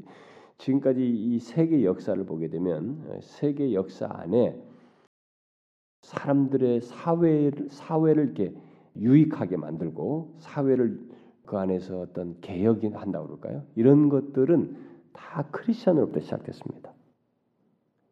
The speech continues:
인간의 본성은 그런 걸 반대하지만 다 크리스천이에요. 예를 들어서 뭐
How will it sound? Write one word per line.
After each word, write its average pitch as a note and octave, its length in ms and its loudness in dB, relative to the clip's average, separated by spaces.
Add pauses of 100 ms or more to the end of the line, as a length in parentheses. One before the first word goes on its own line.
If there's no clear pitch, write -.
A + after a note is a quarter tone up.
인간의 C3+ 420 6
본성은 A#2 680 4 (320)
그런 C3+ 160 2
걸 B2 100 4
반대하지만 F#2+ 680 0
다 - 200 -16
크리스천이에요. D3+ 460 -4 (720)
예를 C3+ 140 2
들어서 A#2 320 0
뭐 F2+ 480 -2